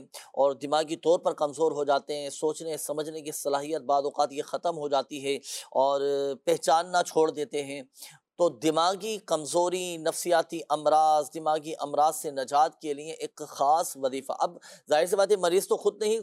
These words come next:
پڑھ سکے گا۔ تو اب گھر کا کوئی ایسا فرد جس کے قواعد و مخارج درست ہوں، اس نے یہ عمل کرنا ہے۔ دعا ہے ایک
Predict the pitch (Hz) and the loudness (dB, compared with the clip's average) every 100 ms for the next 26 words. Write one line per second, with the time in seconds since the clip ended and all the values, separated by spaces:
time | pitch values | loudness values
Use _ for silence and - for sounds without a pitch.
0 | - _ - 214 - 170 165 143 - - | -6 _ -4 -2 0 -2 -6 -10 -12 -6
1 | - 196 147 160 175 226 190 208 175 165 | -2 -2 0 0 0 -4 0 -2 -2 -2
2 | 170 - 165 151 156 180 - 147 147 165 | -2 0 -4 -6 -12 -12 -4 0 2 0
3 | 165 147 - 156 139 151 156 180 - 180 | -4 -4 -2 -2 -2 -6 -6 -8 -8 -8
4 | 190 185 147 139 139 - 117 110 110 _ | -6 0 0 0 -8 -14 -18 -18 -20 _
5 | - - - - - 139 196 233 196 202 | -20 -18 -16 -16 -2 2 4 4 2 2
6 | 175 185 | -2 -2